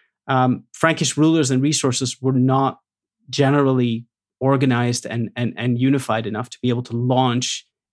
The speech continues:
any sort of, you know, large scale, uh, assault into Scandinavia. Um, we mostly see, uh,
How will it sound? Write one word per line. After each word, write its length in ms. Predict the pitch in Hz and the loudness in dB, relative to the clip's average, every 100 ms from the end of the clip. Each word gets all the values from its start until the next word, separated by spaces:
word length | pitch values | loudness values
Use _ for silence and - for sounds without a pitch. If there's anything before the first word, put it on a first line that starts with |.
| - | -2
any 320 | 131 131 127 | 0 2 0
sort 260 | - 123 120 | -2 -2 -2
of, 260 | 113 - - | -2 -8 -6
you 80 | |
know, 120 | 123 120 | -4 -2
large 520 | 120 127 123 123 - | 0 2 2 0 -2
scale, 600 | - 135 123 120 113 117 _ _ _ - | -2 0 0 0 -2 -6 _ _ _ -6
uh, 380 | 123 120 117 113 - | -2 0 -2 -4 -4
assault 580 | - - 123 120 - - | -2 2 2 0 -6 -4
into 260 | 135 120 120 | -2 -2 -2
Scandinavia. 840 | - 113 117 117 120 120 117 120 | -2 -2 -2 -2 -4 -6 -12 -12
Um, 320 | 113 117 120 117 _ _ _ _ - | -8 -4 -4 -8 _ _ _ _ -6
we 180 | 135 143 | 0 2
mostly 600 | 143 143 151 147 - 143 | 4 4 2 0 -2 -2
see, 560 | - - 131 127 127 - | 0 0 2 2 0 -2
uh, 300 | 117 113 | -4 -4